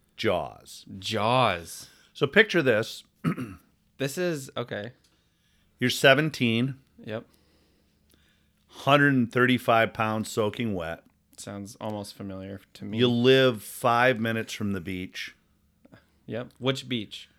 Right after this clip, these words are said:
Speaker 1: Clearwater Beach.
Speaker 2: Yep. Florida.
Speaker 1: Beautiful white sand, spectacular.
Speaker 2: Mm-hmm.
Speaker 1: The movie comes out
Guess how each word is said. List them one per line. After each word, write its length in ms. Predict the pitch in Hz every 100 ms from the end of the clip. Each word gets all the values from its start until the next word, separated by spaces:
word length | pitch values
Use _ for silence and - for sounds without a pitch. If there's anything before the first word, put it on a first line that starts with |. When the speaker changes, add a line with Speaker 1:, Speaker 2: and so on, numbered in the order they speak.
| _ -
Speaker 1:
Clearwater 680 | - 127 127 123 117 107 101
Beach. 540 | 95 85 - - - -
Speaker 2:
Yep. 180 | 113 - _ _ _ _ _ _ _
Florida. 400 | - 110 107 127
Speaker 1:
Beautiful 760 | 113 123 127 110 110 107 98
white 360 | 87 104 110 -
sand, 640 | - 101 98 98 95 92
spectacular. 800 | - 92 - 90 82 - - - -
Speaker 2:
Mm-hmm. 240 | 117 117 233 _ _ _ _ _ _ _ _ _ _ _ _ -
Speaker 1:
The 60 |
movie 320 | 107 127 139
comes 340 | 139 147 143 120
out 380 | 101 90 90